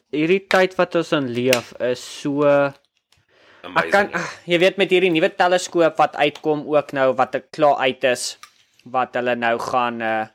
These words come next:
Speaker 1: hulle doen nou
Speaker 2: Wat
Speaker 1: vir
Speaker 2: hulle
Speaker 1: ses,
Speaker 2: nou
Speaker 1: dis ses
Speaker 2: calibrate.
Speaker 1: Ja, ses maande calibrate, bro, ses maande.
Speaker 2: Ja,
Speaker 1: <laughs>
Speaker 2: die James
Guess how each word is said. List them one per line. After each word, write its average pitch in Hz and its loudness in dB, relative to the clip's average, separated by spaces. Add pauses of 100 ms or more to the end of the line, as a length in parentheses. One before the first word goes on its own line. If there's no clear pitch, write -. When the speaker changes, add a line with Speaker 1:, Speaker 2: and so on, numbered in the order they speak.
(100)
Speaker 1:
hulle 123 -2
doen 131 -6
nou 139 2
Speaker 2:
Wat - -12
Speaker 1:
vir 139 0
Speaker 2:
hulle 113 -2
Speaker 1:
ses, 170 2
Speaker 2:
nou 107 0
Speaker 1:
dis 127 2
ses 107 2
Speaker 2:
calibrate. - -4 (340)
Speaker 1:
Ja, 170 2
ses 277 -2
maande 254 2 (100)
calibrate, 165 2
bro, 120 -4
ses 226 -2
maande. 208 2 (600)
Speaker 2:
Ja, 175 0 (240)
Speaker 1:
<laughs> - -20
Speaker 2:
die 107 -16
James - -2